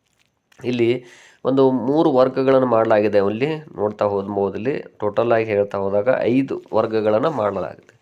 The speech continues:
ಹಾಗಾದ್ರೆ ಎ ವರ್ಗದಲ್ಲಿ ಯಾರ್ಯಾರು ಬರ್ತಾರೆ? ಸಫಾಯಿ ಕರ್ಮಚಾರಿಗಳು, ಗುರುತಿಸಿರುವ ಮ್ಯಾನ್ಯುವಲ್ ಸ್ಕ್ಯಾವೆಂಜರ್ ಆಗಿರ್ಬೋದು, ಚಿಂದಿ ಆಯುವವರು, ಸ್ಮಶಾನ ಕಾರ್ಮಿಕರ ಮಕ್ಕಳು, ಇವರು ಒಟ್ಟಾರೆಯಾಗಿ ಇಲ್ಲಿ ವಿಶೇಷ ವರ್ಗದಲ್ಲಿ ಎ ವರ್ಗದಲ್ಲಿ ಬರ್ತಾರೆ.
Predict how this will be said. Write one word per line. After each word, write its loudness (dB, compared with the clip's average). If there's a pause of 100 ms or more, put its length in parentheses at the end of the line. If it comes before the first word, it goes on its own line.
(400)
ಹಾಗಾದ್ರೆ 2
ಎ 0
ವರ್ಗದಲ್ಲಿ 2
ಯಾರ್ಯಾರು 2
ಬರ್ತಾರೆ? -4
ಸಫಾಯಿ 0
ಕರ್ಮಚಾರಿಗಳು, -2
ಗುರುತಿಸಿರುವ -2 (400)
ಮ್ಯಾನ್ಯುವಲ್ 0
ಸ್ಕ್ಯಾವೆಂಜರ್ 0
ಆಗಿರ್ಬೋದು, -4
ಚಿಂದಿ -6
ಆಯುವವರು, -2
ಸ್ಮಶಾನ -6
ಕಾರ್ಮಿಕರ -4
ಮಕ್ಕಳು, -10 (480)
ಇವರು -2
ಒಟ್ಟಾರೆಯಾಗಿ 0
ಇಲ್ಲಿ -8
ವಿಶೇಷ -6
ವರ್ಗದಲ್ಲಿ -4
ಎ -2
ವರ್ಗದಲ್ಲಿ 0
ಬರ್ತಾರೆ. -4